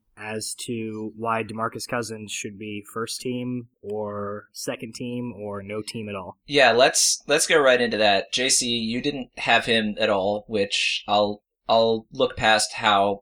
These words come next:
Speaker 2: personally offended I am by that.
Speaker 1: <laughs>
Speaker 2: But I guess my question for you is, I could see, obviously, since I didn't put him on the first team, I could see why you wouldn't want him on the first team. I could see even why you might not want to have him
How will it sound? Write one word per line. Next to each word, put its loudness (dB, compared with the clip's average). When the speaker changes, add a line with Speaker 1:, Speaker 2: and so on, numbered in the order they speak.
Speaker 2:
personally -2
offended -2
I -2
am -6
by -4
that. -2
Speaker 1:
<laughs> -6
Speaker 2:
But 8
I 6
guess 4
my 6
question 2
for -8
you 0
is, 0
I 6
could -2
see, 2
obviously, 0
since -6
I -4
didn't 0
put -4
him -6
on -8
the -10
first -6
team, -8
I 0
could -2
see 2
why 8
you 2
wouldn't 0
want 4
him 0
on 0
the 0
first 2
team. -2
I 6
could -2
see 0
even 0
why 8
you -2
might 2
not 4
want 2
to 0
have 2
him 0